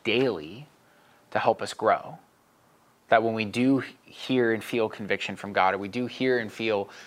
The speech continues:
direction from God, even as that faint whisper, that we choose to say yes to it. Because all of this requires us to draw closer to God, even when we're unsure of what God is doing.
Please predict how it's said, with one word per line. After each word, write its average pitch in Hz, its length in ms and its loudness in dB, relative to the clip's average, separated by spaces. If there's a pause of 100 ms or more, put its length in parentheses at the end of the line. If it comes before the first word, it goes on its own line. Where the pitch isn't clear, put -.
(140)
direction 95 720 -2 (240)
from 107 300 -2
God, 95 340 4
even 123 260 -8
as 123 120 -4
that 110 180 0
faint 110 300 -8
whisper, 104 420 -4
that 92 160 0
we 98 100 -6
choose 120 460 -2
to - 100 -8
say 92 220 -2
yes 92 360 -2
to - 160 -12
it. - 200 -14 (1200)
Because 117 80 0
all 135 160 8
of 139 60 0
this 147 180 0
requires 117 640 4
us - 160 -4
to - 180 -6
draw 113 720 4 (400)
closer 117 400 0
to 110 100 -6
God, 90 420 2
even 143 360 -4
when 127 180 -2
we're 117 220 -2
unsure 110 760 -2 (840)
of 104 100 -10
what 101 140 0
God 92 260 2
is - 80 -12
doing. - 220 -16